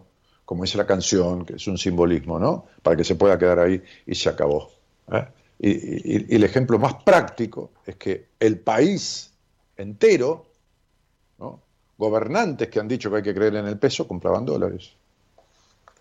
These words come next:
Está demostrado, están las declaraciones juradas, está todo demostrado, ¿no? ¿Sí? Este, no, no este gobierno, este, el anterior, el anterior y el anterior. <laughs> ¿Me entienden?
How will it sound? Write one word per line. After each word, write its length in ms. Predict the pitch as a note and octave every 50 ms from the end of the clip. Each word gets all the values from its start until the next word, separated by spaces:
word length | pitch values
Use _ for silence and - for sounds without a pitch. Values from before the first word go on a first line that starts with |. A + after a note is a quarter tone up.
| _ _ _ _ _ _ _ _
Está 160 | _ - -
demostrado, 560 | - - E2 F#2 F2+ - F3 E3+ C3+ G#2 F2 D2+
están 220 | - - F2 E2
las 80 | D2+ E2+
declaraciones 500 | F2 E2 - D#2 D2+ - - F2 E2 -
juradas, 480 | - F#2+ - D#2+ D#2 G#2+ F#2 E2+ -
está 220 | E2+ - E2 E2 -
todo 240 | - - G2 F2+
demostrado, 560 | E2+ D#2+ E2+ - - - F3 C#2 G#1+ G1+ F2 E2+ E2+ - _ _
¿no? 200 | - - - - _ _ _ _
¿Sí? 80 | - A2 - - _ _ _ _ _ _ F#2+ - - A2 _ _ _ _ _ _ _ _
Este, 280 | - E2+ - - - - D#2
no, 240 | - - - - _ _ _ _
no 100 | - F2
este 180 | D2+ - - D2+
gobierno, 520 | D2 E2+ B2 D#3 D#3 G#2 - - - - -
este, 380 | E2+ G#2+ C3+ - - - B2+ F2+
el 80 | D2
anterior, 640 | D2 C#2+ B1+ - D#2+ D#2+ F#2 A2 A#2+ A#2+ A#2 - -
el 140 | - D#2 D2
anterior 440 | C#2+ C#2 - D2 D2+ E2 G2 G#2+ G#2
y 40 | F#2
el 100 | D2+ C#2+
anterior. 560 | C#2+ C#2 - D#2+ F#2 A#2 A#2 F#2 D2+ C#2+ - - - A2 - -
<laughs> 180 | A#2 - _ -
¿Me 520 | A#3+ E4 E4+ C#4 - - - _ _ -
entienden? 440 | D#2 D2+ - E2 E2 D2+ B1+ F#2+